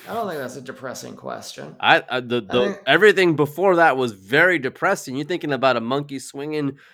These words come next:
Speaker 2: you know, on all these vines, and then there's no more vines left.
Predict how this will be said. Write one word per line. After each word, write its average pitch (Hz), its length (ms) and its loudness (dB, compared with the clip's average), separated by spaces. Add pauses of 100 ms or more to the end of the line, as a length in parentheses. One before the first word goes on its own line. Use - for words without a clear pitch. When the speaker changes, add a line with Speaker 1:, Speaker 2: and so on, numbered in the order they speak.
(180)
Speaker 2:
you 143 80 -4
know, 120 380 0 (200)
on 139 220 2
all 143 180 2
these 135 200 0
vines, 147 400 2
and 123 100 -4
then 127 400 -6
there's 117 220 -6
no 139 160 0
more 143 220 -2
vines 135 440 -2
left. 165 540 0